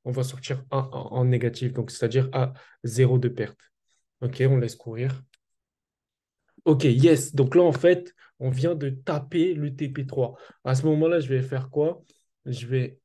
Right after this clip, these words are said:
chercher mon R deux. Donc, mon R deux, il était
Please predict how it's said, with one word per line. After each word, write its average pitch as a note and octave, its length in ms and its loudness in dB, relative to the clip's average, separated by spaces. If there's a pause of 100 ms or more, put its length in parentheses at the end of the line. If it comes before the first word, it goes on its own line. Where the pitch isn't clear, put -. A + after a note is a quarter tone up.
chercher D#3 880 -2 (340)
mon C3 280 0
R C3 200 -4
deux. C3 420 -4 (140)
Donc, C3 220 -8
mon C3 260 -2
R C#3+ 140 -2
deux, C#3+ 140 -2
il C3+ 140 0
était A#2+ 400 -6